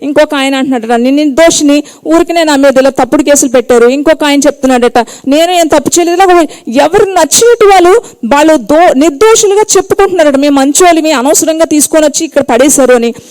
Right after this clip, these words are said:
ఇంకొక ఆయన అంటున్నాడట, "ఈ దేశాన్ని పాలిస్తున్న ఈ రాజు ఉన్నాడు కదా,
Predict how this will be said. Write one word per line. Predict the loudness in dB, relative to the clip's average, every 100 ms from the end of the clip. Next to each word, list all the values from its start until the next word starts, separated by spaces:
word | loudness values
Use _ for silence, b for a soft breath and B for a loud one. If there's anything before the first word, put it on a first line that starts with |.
| B
ఇంకొక | -4 -2 0
ఆయన | -2 -2
అంటున్నాడట, | -2 -2 -4 -2
"ఈ | -2 -2
దేశాన్ని | -2 0 0 0 0
పాలిస్తున్న | 0 0 -2 -2 -2 -2 -4 B -4
ఈ | 0
రాజు | 0 0 0 0
ఉన్నాడు | 0 0
కదా, | 0 0